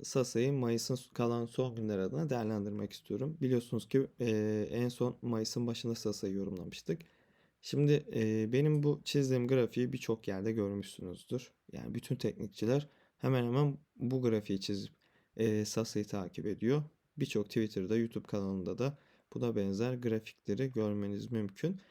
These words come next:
E, tabii, e, bizim teknikçilerin bu grafiği izlediğini bildikleri için arkadaşlar Sasa'nın tahta yapıcılarına bakın,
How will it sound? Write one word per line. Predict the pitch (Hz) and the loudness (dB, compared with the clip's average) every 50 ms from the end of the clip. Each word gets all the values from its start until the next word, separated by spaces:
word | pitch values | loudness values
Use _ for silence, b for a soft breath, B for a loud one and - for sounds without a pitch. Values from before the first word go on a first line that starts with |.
| B B B - | B B B -6
E, | - | -6
tabii, | - - 180 202 240 240 185 - - - | -4 0 0 2 4 4 2 2 2 2
e, | 113 117 117 117 117 117 120 120 120 117 123 | 4 4 6 4 4 2 2 0 0 0 0
bizim | 131 131 147 156 156 151 151 - - _ _ _ _ _ _ - | -2 0 0 0 0 -2 -4 -10 -20 _ _ _ _ _ _ -6
teknikçilerin | - - 131 - - 135 135 - - 135 139 139 143 147 143 135 | -2 -2 0 0 -2 -4 -4 -4 0 2 4 4 4 4 2 2
bu | 135 135 | 0 0
grafiği | 139 135 135 131 - - 135 135 | 2 2 2 2 0 0 0 0
izlediğini | 131 131 131 131 131 135 135 127 123 | 2 0 0 0 0 -2 -2 0 0
bildikleri | 127 123 123 123 - - - 139 156 196 | 0 2 0 0 0 0 2 4 4 4
için | 196 190 - 117 | 4 2 0 -2
arkadaşlar | 104 98 98 98 101 90 95 92 - - 147 160 | -2 -2 -2 -4 -4 -4 -4 -6 -2 -2 0 0
Sasa'nın | 156 156 - - 120 117 - 117 113 110 | -2 -2 -4 -4 -4 -2 -2 -2 -2 -2
tahta | 107 - 110 104 - - 104 | -2 -2 -4 -4 -2 -2 -4
yapıcılarına | 104 - - 101 98 95 95 92 104 120 - 220 B B B B B B B B B - | -2 -2 -2 -4 -2 -2 -4 -2 -2 -2 -2 -2 B B B B B B B B B 0
bakın, | 127 131 - - 151 147 | 0 0 2 0 -2 -2